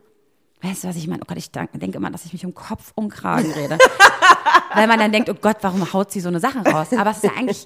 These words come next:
Speaker 2: <laughs>
Speaker 1: gar nicht böse gemeint und gar nicht, sondern es ist ja so.
Speaker 2: Das sind einfach deine Ängste und
Speaker 1: Jetzt
Speaker 2: Gedanken.
Speaker 1: gerade in unserem Alter geht's nicht nur darum, dass wir lieben, frei lieben, morgen auswandern und, ähm, Halligalli Work and Travel in Australien machen,
Speaker 2: Mhm.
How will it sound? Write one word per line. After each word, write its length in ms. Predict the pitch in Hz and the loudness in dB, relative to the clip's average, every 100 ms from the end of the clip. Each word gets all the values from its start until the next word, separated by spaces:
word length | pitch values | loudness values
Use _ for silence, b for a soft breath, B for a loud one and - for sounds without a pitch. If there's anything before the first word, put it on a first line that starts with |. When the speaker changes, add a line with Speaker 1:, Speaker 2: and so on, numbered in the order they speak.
| - | -14
Speaker 2:
<laughs> 120 | _ | _
Speaker 1:
gar 160 | - 226 | -2 0
nicht 220 | 226 - | -2 -4
böse 300 | 240 285 233 | 0 0 0
gemeint 360 | 185 180 156 - | -2 0 0 -2
und 80 | 175 | -4
gar 140 | 185 | -4
nicht, 180 | 202 196 _ b b | -4 -6 _ b b
sondern 180 | 208 185 | -6 -6
es 40 | |
ist 200 | - 320 | -6 -6
ja 140 | 262 180 | -6 -6
so. 240 | 147 131 b | -6 -10 b
Speaker 2:
Das 120 | 220 202 | -6 -2
sind 120 | 202 | -2
einfach 200 | 185 190 | -2 -2
deine 240 | 190 170 | -2 -2
Ängste 280 | 151 175 190 | 0 -2 -2
und 40 | 214 | -2
Speaker 1:
Jetzt 140 | 190 | 0
Speaker 2:
Gedanken. 180 | 185 254 | -2 0
Speaker 1:
gerade 200 | 302 170 | 0 0
in 40 | 170 | -2
unserem 200 | 220 202 | -4 -6
Alter 420 | 165 165 - 233 | -4 -4 -4 -10
geht's 380 | - 190 - - | -8 -10 -10 -8
nicht 240 | 185 - | -8 -6
nur 100 | 240 | -6
darum, 280 | 226 175 196 | -6 -6 -6
dass 220 | 175 - | -8 -8
wir 80 | 175 | -10
lieben, 460 | 151 165 240 262 240 | -8 -6 -4 -4 -6
frei 280 | - 202 | -6 -4
lieben, 360 | 214 208 202 208 - | -4 -4 -6 -10 -8
morgen 280 | 196 180 170 | -4 -4 -2
auswandern 640 | 180 196 - 185 180 180 B B B B B | -2 -2 -6 -4 -2 -4 B B B B B
und, 280 | 190 170 160 | -4 -4 -4
ähm, 680 | 175 170 165 160 156 156 160 | -4 -2 -2 -2 -4 -8 -8
Halligalli 460 | 175 160 170 180 165 | -6 -4 -4 -2 -2
Work 200 | 165 170 | -2 -4
and 120 | 156 | -10
Travel 300 | - 175 175 | -6 -4 -4
in 80 | 151 | -4
Australien 560 | 135 - 226 349 233 | -8 -8 -4 -2 0
machen, 440 | 139 143 156 214 165 | 0 -2 -2 0 -2
Speaker 2:
Mhm. 220 | 160 | -4